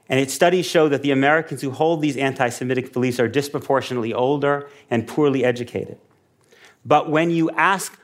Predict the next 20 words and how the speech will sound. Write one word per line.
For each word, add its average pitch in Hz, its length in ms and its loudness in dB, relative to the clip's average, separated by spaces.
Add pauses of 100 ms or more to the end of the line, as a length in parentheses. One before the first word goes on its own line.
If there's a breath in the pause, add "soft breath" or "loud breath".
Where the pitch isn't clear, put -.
which 160 240 2
Americans 156 520 2
have 131 220 2
anti-Zionist 135 1040 0
beliefs, 101 480 -6 (260 soft breath)
as 117 160 0
the 117 100 -2
Pew 139 260 0
Research 139 380 2
Center 107 260 -2
has, 101 420 -6 (380 soft breath)
it's 147 240 -2
demographically 127 1040 0
the 127 140 -4
opposite. - 640 -4 (360 soft breath)
Anti-Zionist 156 840 0
Americans 123 540 0
are 113 80 0
disproportionately 127 720 -2
well-educated 117 1080 0